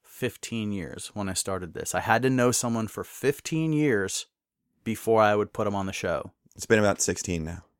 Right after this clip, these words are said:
Speaker 1: Is that right?
Speaker 2: Yeah.
Speaker 1: So, okay, so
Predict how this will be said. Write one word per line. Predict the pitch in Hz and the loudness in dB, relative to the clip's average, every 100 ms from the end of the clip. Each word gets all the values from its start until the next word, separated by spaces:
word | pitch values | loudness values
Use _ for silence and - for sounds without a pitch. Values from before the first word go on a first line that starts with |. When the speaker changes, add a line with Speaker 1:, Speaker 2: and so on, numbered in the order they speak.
| _ _ _ _ _ _ - | _ _ _ _ _ _ 0
Speaker 1:
Is | 127 | 4
that | 139 120 | 6 8
right? | 123 170 - _ _ | 8 6 0 _ _
Speaker 2:
Yeah. | 98 - _ - | 2 2 _ 2
Speaker 1:
So, | 165 165 - _ - | 6 6 4 _ 2
okay, | 156 160 107 - | 4 4 2 0
so | - 139 127 120 | 2 6 6 4